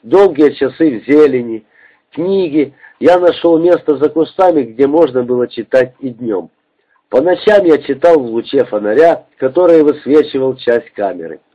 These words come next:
На допросы нас не вызывали, солдаты были приветливы, говорили: «Скоро всех отпустят ради победы, обязательно должен такой указ быть». Сколько народу погибло,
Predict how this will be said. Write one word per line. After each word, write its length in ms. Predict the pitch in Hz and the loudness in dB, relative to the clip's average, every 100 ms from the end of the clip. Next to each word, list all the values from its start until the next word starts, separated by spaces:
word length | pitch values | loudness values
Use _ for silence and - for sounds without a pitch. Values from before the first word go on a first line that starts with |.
| _ _ _ _ _ _ _ _ _ _ | _ _ _ _ _ _ _ _ _ _
На 180 | 127 135 | -2 2
допросы 580 | 180 180 208 220 - | 0 4 4 4 2
нас 240 | 120 107 98 - | -2 -2 -4 -2
не 100 | 160 | 0
вызывали, 680 | 180 165 160 120 110 98 87 | 2 2 2 2 0 -2 -6
солдаты 500 | - 165 160 208 202 | -2 0 2 0 0
были 220 | 123 117 110 | -2 -2 -2
приветливы, 840 | 143 156 175 180 - 147 139 135 _ _ _ _ | 0 2 2 2 0 -4 -2 -6 _ _ _ _
говорили: 800 | - 131 165 175 160 151 135 113 - - _ - | -6 0 2 4 4 2 0 -4 -14 -20 _ -6
«Скоро 340 | 185 202 180 | 0 2 2
всех 280 | 135 170 165 | 0 0 0
отпустят 640 | 131 - 156 147 - 135 _ | -4 -2 -4 -4 -4 -6 _
ради 360 | 127 135 139 131 | -2 0 0 -2
победы, 520 | 127 123 117 110 101 | -2 -2 0 0 -2
обязательно 960 | - 117 123 127 117 165 165 156 151 | -6 -4 -2 -2 2 0 0 -4 -6
должен 420 | 131 123 131 120 113 | -4 -4 -4 -8 -10
такой 420 | 107 - 123 135 | -12 -6 -4 -4
указ 440 | 127 127 117 113 95 | -8 -6 -4 -4 -6
быть». 240 | 98 92 _ _ _ _ _ _ _ _ _ _ _ _ _ _ - | -10 -10 _ _ _ _ _ _ _ _ _ _ _ _ _ _ -18
Сколько 400 | - 196 - 180 | 0 0 2 0
народу 400 | 175 180 175 160 | 4 4 2 2
погибло, 680 | 165 160 190 175 120 87 | 2 0 0 0 0 -4